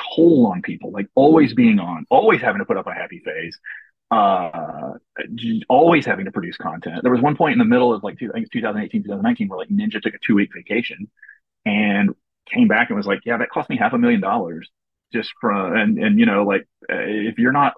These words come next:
constantly on and constantly stream, or, or, you know, "Hey, str-, I'm gonna come back and stream every night at nine." People get used to it. It's like appointment television. Te-,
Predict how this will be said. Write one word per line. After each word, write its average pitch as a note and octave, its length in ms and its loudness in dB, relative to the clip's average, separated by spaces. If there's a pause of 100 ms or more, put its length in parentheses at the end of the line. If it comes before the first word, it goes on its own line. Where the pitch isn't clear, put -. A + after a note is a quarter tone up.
constantly A#2 520 -2
on A2+ 120 0
and G#2 80 -4
constantly - 360 -6
stream, A2+ 180 -4
or, A2 100 0
or, B2 140 -2 (220)
you B2+ 80 0
know, G2 160 -4
"Hey, B2 280 -2
str-, - 240 -16
I'm A#2 140 0
gonna C3 100 0
come B2+ 120 -6
back A#2 160 -2
and G#2+ 80 -2
stream G#2+ 240 0
every A2 160 0
night G#2+ 180 -2
at - 80 -10
nine." F#2 480 -6 (460)
People B2 220 0
get A2+ 140 2
used B2+ 220 4
to G2 100 0
it. F#2+ 140 -2
It's - 140 -14
like G#2 120 -6
appointment A#2 420 -2
television. G2+ 680 -2 (160)
Te-, - 200 -14